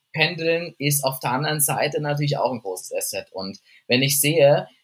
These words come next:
dass, äh, die Pandemie hat ja quasi das Online, de-, den Online-Austausch gesellschaftsfähig gemacht. Was vorher völlig verpönt war, da fährt man von Stuttgart nach Hildesheim einen Tag vor einem Workshop, damit man noch im Hotel übernachten kann, damit man zum Workshop auch ja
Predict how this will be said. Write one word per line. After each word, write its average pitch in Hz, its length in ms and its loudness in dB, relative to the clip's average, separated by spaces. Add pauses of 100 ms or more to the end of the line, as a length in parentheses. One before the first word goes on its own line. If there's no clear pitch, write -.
dass, 131 420 2
äh, 117 180 0
die 127 100 -6
Pandemie 135 720 -4
hat 143 140 -2
ja 143 80 -2
quasi 135 420 -4
das 113 240 -6
Online, 131 720 0
de-, 123 80 -6
den 113 240 -4
Online-Austausch 147 760 -4
gesellschaftsfähig 117 800 -2
gemacht. - 480 -14 (460)
Was 143 220 2
vorher 180 380 4
völlig 220 460 -2
verpönt 190 480 2
war, 143 100 4
da 139 120 4
fährt 175 380 2
man 143 240 0
von 160 380 -2 (140)
Stuttgart 190 800 4 (180)
nach 175 240 0
Hildesheim 143 920 2
einen 214 400 2
Tag 180 320 -6
vor - 300 0
einem 151 320 2
Workshop, 151 680 2
damit 147 280 0
man 147 80 -2
noch 147 160 0
im 143 60 0
Hotel 135 320 -2
übernachten 147 640 0
kann, 120 200 0
damit 127 260 -2
man 143 160 -2
zum 131 180 -2
Workshop 151 420 0
auch 143 220 -2
ja 156 180 0